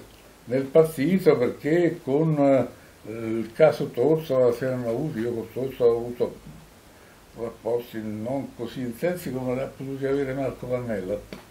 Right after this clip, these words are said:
ma comunque di grande stima, di grande, eh, Tortora era un uomo politico vero, non come Pannella, eh,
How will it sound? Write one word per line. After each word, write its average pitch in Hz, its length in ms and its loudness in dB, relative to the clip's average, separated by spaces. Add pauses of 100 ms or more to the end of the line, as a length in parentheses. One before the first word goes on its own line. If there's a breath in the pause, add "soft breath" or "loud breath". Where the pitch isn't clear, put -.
(480 soft breath)
ma 127 220 -2
comunque 127 580 -2
di 120 140 -4
grande 127 420 0
stima, 160 440 -2
di 107 160 -2
grande, 110 500 0 (840 soft breath)
eh, 104 440 -10 (640)
Tortora 123 500 2
era 113 300 4
un 113 120 -2
uomo 120 280 2
politico 143 560 0
vero, 123 440 4 (100)
non 139 180 -6
come 113 220 0
Pannella, 131 600 -2
eh, 120 40 -8